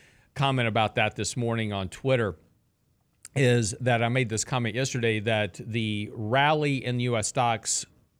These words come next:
this year has been entirely a function of valuation expansion. In other words, the P's gone up, but not the E. And so somebody commented back, it's like, "Well, how do you explain the German dax,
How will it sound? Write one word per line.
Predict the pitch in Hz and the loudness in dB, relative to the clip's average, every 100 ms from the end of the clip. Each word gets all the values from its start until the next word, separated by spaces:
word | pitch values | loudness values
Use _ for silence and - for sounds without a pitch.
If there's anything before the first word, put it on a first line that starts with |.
| _ - | _ -8
this | 110 135 131 135 | -2 0 0 0
year | 113 | 0
has | 107 101 | -2 -2
been | 120 110 | -2 -2
entirely | 98 - 139 143 123 | -4 0 2 2 0
a | 110 | -2
function | 120 110 110 | -4 -6 -4
of | 110 | 0
valuation | 110 107 107 107 113 | 0 0 -2 -2 -4
expansion. | 101 - 104 92 123 | -6 -4 -6 -2 -2
In | |
other | 120 | 0
words, | 110 98 | -2 -4
the | - | -8
P's | - 160 156 127 | -6 -2 -2 -2
gone | 117 113 | -2 -2
up, | 107 | -2
but | 107 | -2
not | 110 101 | -2 -2
the | - 113 | -4 -6
E. | 95 - - _ _ - - - _ _ - | -6 -8 -20 _ _ -20 -20 -20 _ _ 0
And | 139 135 131 117 113 | 4 4 2 0 2
so | 131 | 2
somebody | - 135 123 113 | 2 2 0 0
commented | 123 113 110 101 | -2 0 0 2
back, | 151 135 | 4 4
it's | 123 | 2
like, | 113 | 0
"Well, | 127 120 | 2 2
how | 143 | 2
do | 135 | 2
you | |
explain | 113 - 127 120 117 110 - | 0 -4 -2 0 0 -2 -2
the | 113 | -2
German | 101 117 110 107 | 0 2 2 0
dax, | 101 139 135 104 - - | 2 4 4 2 -2 -4